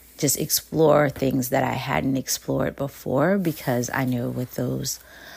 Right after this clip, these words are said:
um, options are. Given all of that information, if I were to leave early,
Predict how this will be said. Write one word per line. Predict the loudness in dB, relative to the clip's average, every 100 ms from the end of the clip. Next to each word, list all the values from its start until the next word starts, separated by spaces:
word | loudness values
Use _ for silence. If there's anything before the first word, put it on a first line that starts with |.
| -14 -2
um, | -2 -2 -4 -6 -8 -12 _ _ -20 4
options | 6 6 2 0 0 -2 0
are. | 4 4 4 -2 -8 -20 -20 -20 -20 -20 -20 _ _ _ -20 2
Given | 8 10 10 4 0 _ 8
all | 10 12
of | 10
that | 8 6 4
information, | 0 0 2 2 2 0 0 0 2 4 2 0 -4 -10 -20 -18 -18 -18 _ 4
if | 8
I | 8 8
were | 8 6
to | 4
leave | 4 4 2 0 -2
early, | 2 4 4 2